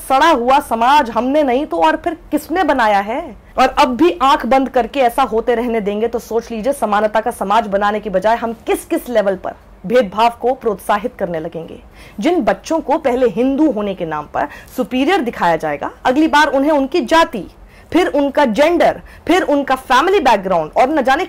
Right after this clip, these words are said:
किन किन आधार पर हिंसात्मक बनाया जाएगा। इस कच्ची उम्र में दी गई गलत शिक्षा उन्हें बड़े होने पर क्या बना सकती है,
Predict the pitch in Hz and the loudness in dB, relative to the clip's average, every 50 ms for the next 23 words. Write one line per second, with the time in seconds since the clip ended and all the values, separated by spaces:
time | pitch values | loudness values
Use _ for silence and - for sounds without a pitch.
0 | - - - 320 339 349 339 349 - 330 339 370 349 - - 226 262 214 - - | -6 -2 0 0 2 0 -2 -2 -2 -2 -2 -2 -2 -2 0 2 2 2 2 2
1 | 254 285 294 285 - 302 311 269 220 220 226 214 - - - 269 262 262 262 240 | 2 2 2 2 2 0 0 0 0 -2 -4 -4 -6 -4 0 2 2 2 0 0
2 | 254 269 247 220 190 165 190 196 196 196 190 180 170 165 180 165 - - - - | -2 -2 -2 -2 -6 -4 -2 0 0 0 2 2 0 -2 -2 -6 -8 -8 -10 -14
3 | - - - - - - - - - - - - 254 262 - - - 349 349 - | -16 -18 -20 -20 -20 -20 -20 -20 -20 -20 -12 -10 -10 -10 -8 -4 -4 -4 -4 -2
4 | - 370 381 359 302 277 262 254 254 254 254 202 196 233 214 233 254 247 - 202 | -2 0 0 2 2 2 2 2 2 0 0 0 -2 -2 2 4 4 4 4 2
5 | 214 262 262 - - 233 - - - 240 240 233 226 247 226 185 - 226 247 262 | 0 0 0 -2 -10 -10 -10 -6 -4 -2 -2 0 0 -2 -4 -4 0 2 2 2
6 | 277 - 226 220 220 208 214 - 262 - - 277 311 339 359 339 311 240 226 - | 2 2 0 -4 -4 -4 -4 -6 -8 -6 -4 -2 -2 0 0 2 2 0 0 -2
7 | 233 - - - 151 185 220 233 277 | -6 -14 -14 -14 -12 -8 -6 -8 -8